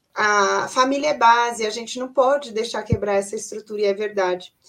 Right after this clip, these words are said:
O que Kardec está dizendo aqui também é isso. Quando nós, é, lemos à primeira vista a fala do Cristo, dizendo, "Mas quem é minha mãe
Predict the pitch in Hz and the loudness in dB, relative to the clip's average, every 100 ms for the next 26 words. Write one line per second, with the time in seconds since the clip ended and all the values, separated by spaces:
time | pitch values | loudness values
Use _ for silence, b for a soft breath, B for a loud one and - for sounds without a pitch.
0 | b b b - 339 330 294 269 269 - | b b b -2 0 4 4 4 2 0
1 | - 269 254 262 254 254 262 262 247 240 | 4 4 4 -2 -2 -4 -2 -2 0 -2
2 | 254 254 214 208 - - b b - 269 | -2 -4 -6 -10 -12 -16 b b 0 2
3 | 269 285 415 415 - - _ - 220 208 | 4 4 2 2 -2 -6 _ 2 4 4
4 | 214 220 220 214 214 208 214 208 208 202 | 2 -2 -4 -4 -4 -6 -6 -4 -4 -4
5 | 208 220 214 208 202 202 202 208 202 202 | -6 -6 -2 -2 -2 -4 -10 -8 -8 -6
6 | 202 208 196 196 208 220 - 330 339 269 | -8 -4 -4 -4 -6 -6 -4 -2 -2 -2
7 | 240 233 214 202 196 208 202 196 | -8 -8 -8 -4 -2 0 -2 -2